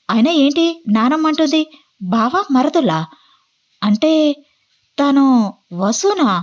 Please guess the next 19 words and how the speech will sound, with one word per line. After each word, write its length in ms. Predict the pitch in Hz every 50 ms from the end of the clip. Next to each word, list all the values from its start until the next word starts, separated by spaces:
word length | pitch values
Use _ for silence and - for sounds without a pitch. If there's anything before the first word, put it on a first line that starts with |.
| - - - _ _ _ _ -
అని 240 | 240 262 254 233 226 226 226 233 - 208
వసుని 460 | 220 226 226 - 262 233 226 226 220 214 - -
షాకింగ్గా 500 | - - 247 214 208 - 240 220 214 226 220 220 233
చూస్తూ 200 | 208 - - 220
ఉంటాడు 420 | 208 208 208 196 220 202 208 226 320
రిషి. 420 | 320 262 233 - - - 220 220 220 208 196 190 - - - - - _ _ _ _ _ -
"ఏంటమ్మా, 540 | 226 220 247 294 311 - 320 220 220 220 226 254 254 262 - _ _ -
కాలేజ్కి 560 | - 226 214 226 262 320 302 - - 320 311 302 254 - -
ఇంకా 280 | 233 226 233 - 349 370
వెళ్ళలేదా?" 520 | 330 247 233 254 294 311 254 190 220 247 294 381 - - _ -
అని 180 | 254 254 254
అంటాడు 320 | 254 240 226 254 240 247 320
మహేంద్ర. 440 | 320 247 233 226 226 226 202 220 226 220 208 - - - - - _ _ -
"వెళ్తున్నాను 520 | 277 285 294 294 - 370 370 370 320 247
మావయ్య" 300 | 240 233 220 220 220 226 247 285 302 - - - - - - -
అని 160 | 240 247 240 233
అంటుంది 360 | 220 202 226 214 214 269 339
వసు 300 | 302 233 208 - - 330
తడబడుతూ. 560 | 320 277 220 220 208 226 220 214 220 226 220